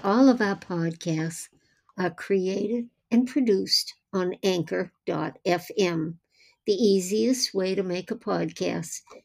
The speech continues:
And trust me, it is. The podcast is hosted by Cape Cod Writers dot net and can be found on their website, W W W dot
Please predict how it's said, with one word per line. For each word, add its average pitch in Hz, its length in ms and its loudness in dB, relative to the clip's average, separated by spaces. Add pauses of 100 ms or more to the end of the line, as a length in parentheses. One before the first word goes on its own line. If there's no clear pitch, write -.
(120)
And 190 180 -2
trust - 400 -2
me, 165 240 -2 (180)
it 190 140 6
is. 180 420 4 (880)
The 214 60 -2
podcast 247 760 4
is 277 200 -2
hosted 175 560 -4 (400)
by 180 200 -2
Cape 220 360 -2
Cod 226 300 0
Writers 175 540 -2
dot 180 360 -4
net 190 360 -2 (540)
and 175 180 -2
can 185 260 0
be 254 120 2
found 208 540 0
on 175 220 -2
their 226 180 0
website, 185 720 0 (640)
W 196 420 0
W 226 460 2
W 190 680 0 (200)
dot 170 500 -4